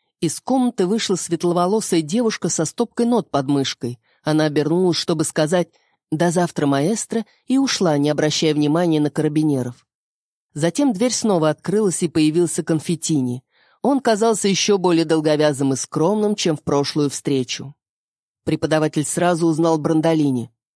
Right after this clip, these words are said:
«Маришалло, что вы здесь делаете?» Протянул холодную вспотевшую руку,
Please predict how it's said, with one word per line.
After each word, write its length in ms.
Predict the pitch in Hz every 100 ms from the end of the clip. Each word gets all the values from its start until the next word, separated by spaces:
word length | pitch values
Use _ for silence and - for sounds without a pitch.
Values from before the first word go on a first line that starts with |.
| _ -
«Маришалло, 680 | 139 143 156 - 180 160 139
что 300 | - - 180
вы 120 | 170
здесь 260 | 143 156
делаете?» 640 | 131 151 160 185 196 220 208 _ _ _ _
Протянул 400 | 151 143 175 220
холодную 540 | - 170 180 180 165
вспотевшую 800 | 151 - 156 - 156 - 156 143
руку, 480 | 127 165 - 226 220